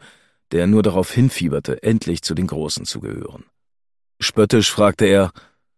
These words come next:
"Und was ist mit Krafttraining, Beweglichkeit und Dehnen? Mit wem arbeitest du daran?" "Im letzten Befund, den ich von deinem Sportarzt erhalten habe, wurde dir empfohlen, täglich eine Yogastunde zu nehmen."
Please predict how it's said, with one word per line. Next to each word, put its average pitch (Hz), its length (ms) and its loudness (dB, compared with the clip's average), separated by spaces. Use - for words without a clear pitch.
"Und 95 180 -4
was 143 180 6
ist 139 160 2
mit 135 120 4
Krafttraining, 71 720 -2
Beweglichkeit 101 920 -2
und 92 240 -6
Dehnen? 80 460 2
Mit 98 220 0
wem 123 200 8
arbeitest 107 460 2
du 107 80 0
daran?" - 500 -4
"Im 95 160 2
letzten 117 340 4
Befund, 113 460 4
den 87 140 -2
ich 87 80 -4
von 92 160 -2
deinem 90 240 0
Sportarzt 104 680 2
erhalten 73 400 -6
habe, 71 280 -6
wurde 110 200 2
dir 107 140 6
empfohlen, 113 420 6
täglich 107 440 4
eine 110 180 6
Yogastunde 110 720 4
zu - 160 -6
nehmen." 62 340 -12